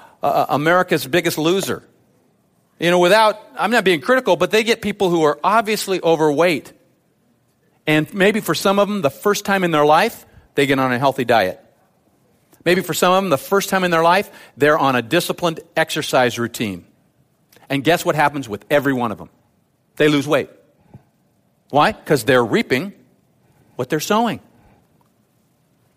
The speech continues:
Think about it as a spouse. If you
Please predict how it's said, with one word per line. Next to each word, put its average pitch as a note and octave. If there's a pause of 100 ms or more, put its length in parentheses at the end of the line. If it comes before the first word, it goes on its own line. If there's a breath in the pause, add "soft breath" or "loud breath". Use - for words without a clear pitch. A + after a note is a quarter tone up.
(260)
Think A#3
about A#3
it -
as G3+
a -
spouse. - (1300 soft breath)
If C#3
you C4